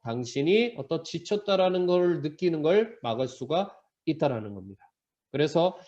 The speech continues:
여기서 해답은 뭡니까? 많은 에너지를 얻기 위해 뭐가 필요하다? 적극적인 신체 활동, 적극적인 운동을 할 필요가 있다. 요게 핵심 내용이 되겠죠. 그쵸?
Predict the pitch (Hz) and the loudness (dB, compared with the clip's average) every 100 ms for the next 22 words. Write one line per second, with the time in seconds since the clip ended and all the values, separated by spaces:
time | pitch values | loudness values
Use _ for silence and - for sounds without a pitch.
0 | _ _ 143 170 190 208 202 196 196 196 | _ _ 4 4 6 4 4 6 6 6
1 | 190 190 196 190 190 160 143 160 156 151 | 2 0 4 6 4 4 2 2 2 4
2 | 113 - - _ - 147 196 233 214 185 | 4 0 -20 _ 2 4 6 6 6 4
3 | 202 202 196 202 180 151 - 185 170 139 | 6 4 4 6 6 4 2 2 4 6
4 | 170 190 98 - _ _ - 131 156 208 | 8 8 6 -2 _ _ -4 2 6 6
5 | 214 208 190 185 170 156 120 - 165 180 | 6 2 6 6 6 4 2 0 0 0
6 | 190 - 190 196 185 240 226 196 135 - | -2 0 2 2 0 -4 2 2 2 -2
7 | 104 _ _ _ _ _ - 139 175 175 | -8 _ _ _ _ _ -4 0 0 4
8 | 190 180 196 226 233 233 226 220 220 214 | 6 8 6 6 4 6 8 10 8 6
9 | 202 202 202 180 - 175 - - _ _ | 0 0 0 0 2 0 0 -16 _ _
10 | _ - 147 170 196 190 185 220 - - | _ -2 4 6 4 4 -2 -2 -2 -2
11 | 220 185 143 156 165 160 143 156 170 143 | 0 2 4 4 2 0 0 0 2 4
12 | 135 190 247 254 - _ _ _ 139 - | 6 6 6 0 -16 _ _ _ -8 4
13 | 165 254 254 | 6 6 2